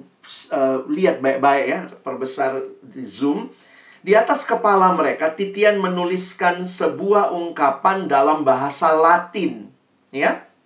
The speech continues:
Nah, tulisannya begini ya, nanti kalian bisa cari yang lebih jelas. Ah, ini.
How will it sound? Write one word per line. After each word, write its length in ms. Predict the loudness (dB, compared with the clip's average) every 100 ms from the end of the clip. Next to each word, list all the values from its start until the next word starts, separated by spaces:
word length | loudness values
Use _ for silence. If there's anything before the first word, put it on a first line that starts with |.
| _ _ _ _ _ _ _ _ _ _ -20 _ _
Nah, 400 | -4 -2 -4 -4
tulisannya 560 | -4 -2 -2 -2 -2
begini 400 | -2 -4 -8 -6
ya, 240 | -6 -6 -10
nanti 240 | -14 -12
kalian 320 | -8 -8 -8
bisa 560 | -10 -8 -6 -6 -8 -8
cari 320 | -8 -8 -8
yang 240 | -10 -12
lebih 240 | -12 -12 -8
jelas. 480 | -6 -6 -8 -18 _ _ _ _ _ _ _ _ _ _ _ -2
Ah, 320 | 2 4 4
ini. 240 | 0 -6